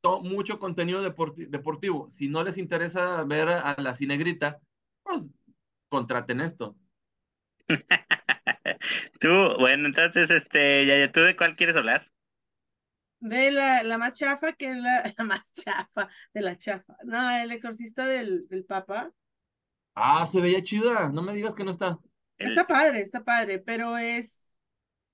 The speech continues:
Speaker 3: no, no llega al nivel que yo pensé que iba a llegar, ¿sabes? Cuando vi el tráiler dije, es, para mí es El exorcista,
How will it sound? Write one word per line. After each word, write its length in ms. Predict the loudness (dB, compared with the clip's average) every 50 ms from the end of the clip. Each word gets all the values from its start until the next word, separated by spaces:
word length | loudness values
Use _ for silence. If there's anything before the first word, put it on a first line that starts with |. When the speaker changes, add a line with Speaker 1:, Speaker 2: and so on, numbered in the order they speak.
| _ _ _ _ _ _ _ _ _
Speaker 3:
no, 420 | -6 -4 -2 -2 0 -2 -2 -4 -4
no 260 | -4 -4 -2 -2 -4
llega 420 | -4 0 2 2 2 2 2 0
al 260 | 0 0 0 -2 -2 -2
nivel 680 | -2 -4 -6 -6 -4 -4 -4 -2 -2 -4 -6 -8 -8
que 160 | -6 -4 -4
yo 120 | -4 -4 -4
pensé 320 | -6 -8 -8 -8 -10 -10
que 100 | -8 -8
iba 80 | -6 -4
a 60 | -4
llegar, 380 | -2 -2 -2 0 -2 -2 -2 -6
¿sabes? 460 | -6 -6 -4 -4 -6 -8 -10 -14 _ _ _ _ _ _ _ _ _ _ _ -20 -6
Cuando 280 | -2 0 0 0 0 -2
vi 120 | 0 0
el 160 | 0 0 0
tráiler 400 | 0 0 2 2 2 0 -2 -4
dije, 640 | -4 -6 -10 -6 -4 -4 -2 -2 -2 -2 -2 -2 -2
es, 440 | -2 -4 -8 -16 -20 -20 -20 -20 _ _ _
para 200 | -2 0 0 0
mí 220 | 0 0 -2 0 0
es 280 | 0 0 0 -2 -4 -4
El 200 | -4 -2 -2 -4
exorcista, 1000 | -6 -8 -10 -10 -10 -8 -8 -8 -8 -8 -10 _ -4 -2 -2 -2 -2 -4 -6